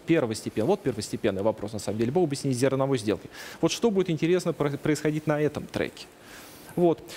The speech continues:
Так, так что я думаю, что положительный сигнал турецкая сейчас пресса, турецкая публика восприняла. Ну и теперь понимает, что Россия встала на позицию прагматизма. Больше не будет у нас никаких таких широких жестов, а вот год у нас действует зерновая сделка без выполнения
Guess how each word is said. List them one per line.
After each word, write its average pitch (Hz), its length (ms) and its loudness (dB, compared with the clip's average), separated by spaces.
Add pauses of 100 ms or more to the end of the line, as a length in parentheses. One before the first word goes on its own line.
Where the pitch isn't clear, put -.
(140)
Так, 214 180 2
так 254 180 2
что 254 320 0
я 226 120 4
думаю, 220 200 0
что 214 160 -2
положительный 196 520 2
сигнал 180 360 0
турецкая 175 380 0
сейчас 160 320 0
пресса, 160 280 0
турецкая 147 360 2
публика 127 440 2
восприняла. 131 880 2 (380)
Ну 143 120 2
и 247 80 2
теперь 226 240 0
понимает, 190 400 2
что 139 240 2
Россия 139 320 0
встала 196 260 2
на 165 100 -2
позицию 135 380 -2
прагматизма. 120 680 0
Больше 170 360 2
не 143 140 2
будет 135 400 0
у 131 60 -2
нас 123 240 0
никаких 120 320 -2
таких 113 240 -4
широких 127 420 -2
жестов, 165 320 0
а 120 60 2
вот 113 140 0
год 131 220 0
у 120 40 -2
нас 113 140 2
действует 117 340 -2
зерновая 113 380 0
сделка 170 280 -2
без 139 140 -2
выполнения 131 520 0